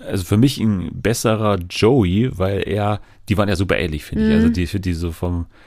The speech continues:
Speaker 1: vom Charakter super
Speaker 2: Ja.
Speaker 1: ähnlich, aber ich finde, er ist taktisch besser. Also er war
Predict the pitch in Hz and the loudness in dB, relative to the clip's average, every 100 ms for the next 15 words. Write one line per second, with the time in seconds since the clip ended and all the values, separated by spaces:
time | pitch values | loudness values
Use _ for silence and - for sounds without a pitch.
0 | - - 95 90 78 95 - 90 98 110 | -20 -10 -4 -4 -2 -2 0 0 2 2
1 | 101 101 117 117 - 90 98 104 98 - | 2 2 2 0 -2 -2 0 0 -2 -10
2 | - - - - - 123 - 117 113 85 | -20 -20 -20 -20 -8 -8 -2 -2 0 -2
3 | 87 92 - - - 113 - 101 101 139 | -2 -2 -6 -8 -4 -4 -2 -2 0 2
4 | 135 101 87 95 82 | 2 2 2 0 0